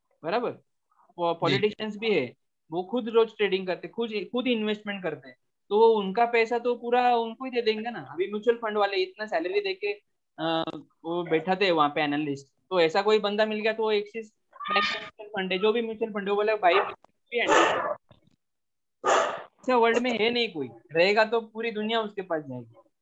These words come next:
Speaker 1: ठीक है, हर एक का पैसा हर एक को कमाना है यहाँ, ठीक है। तो जिसको जो
Speaker 2: जी।
Speaker 1: चाहिए वो उधर जाओ। दूसरा है कि नहीं सर कुछ नहीं करना है, खाली tips चाहिए, तो जाओ tips वाले के पास। कौन से tips वाले ने कमा के दिया है सर? कोई कमा के भी देगा तो पूरे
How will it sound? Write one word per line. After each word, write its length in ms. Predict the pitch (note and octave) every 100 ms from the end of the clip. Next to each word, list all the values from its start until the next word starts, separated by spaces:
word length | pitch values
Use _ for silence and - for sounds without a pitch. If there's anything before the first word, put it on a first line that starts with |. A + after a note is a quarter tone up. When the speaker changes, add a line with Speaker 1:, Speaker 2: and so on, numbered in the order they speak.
| _ _ -
Speaker 1:
ठीक 140 | G3+ F3+
है, 80 | C3
हर 180 | C3+
एक 140 | F3 F#3+
का 80 | A3
पैसा 340 | G#3+ G3+ G3 A3
हर 120 | F3+
एक 140 | F#3
को 80 | G#3+
कमाना 360 | G#3 E3 D3+ C3
है 60 | _ _ _ _
यहाँ, 240 | A#2+ F#2+ _ _ _ _ _ _ _ _ _ _ _ _ -
ठीक 120 | C3+
है। 60 | D3
तो 380 | - _ _ C#3
जिसको 280 | E3+ E3+ G#3
जो 180 | A3
Speaker 2:
जी। 80 | F#3
Speaker 1:
चाहिए 200 | A#3 A3+
वो 140 | F#3+ F#3
उधर 260 | G3 A#3
जाओ। 200 | A3+ G#3 G#3 _ _ _
दूसरा 280 | F3 F#3+ G#3
है 160 | G#3+ G#3
कि 380 | G#3+ G#3+ G#3 -
नहीं 180 | G#3+
सर 120 | A3+ G#3+
कुछ 220 | A3 A3
नहीं 160 | A3+ G#3+
करना 260 | A3 F#3
है, 60 | F3
खाली 300 | E3+ D3+ F#3
tips 300 | G#3 G#3 -
चाहिए, 240 | G3+ F#3 E3 _ _ _
तो 60 | E3
जाओ 240 | E3 F#3+ A3
tips 280 | A#3 A#3
वाले 220 | A#3 A3 G#3+
के 60 | G#3+
पास। 280 | G3 G3 _ _ _ -
कौन 200 | G#3 A3
से 120 | A#3+
tips 240 | B3 B3 C4
वाले 160 | A#3+
ने 100 | A#3+ A#3
कमा 240 | A3+ A3
के 140 | A3
दिया 180 | G#3 G3+
है 80 | F#3
सर? 200 | F#3 G#3 B2+
कोई 240 | - F#3+
कमा 260 | G3+ F3 F#3
के 140 | F#3+ A3+
भी 120 | A#3
देगा 260 | A3 G#3+
तो 140 | A#3 A#3
पूरे 520 | A3+ _ - G#3+ A#3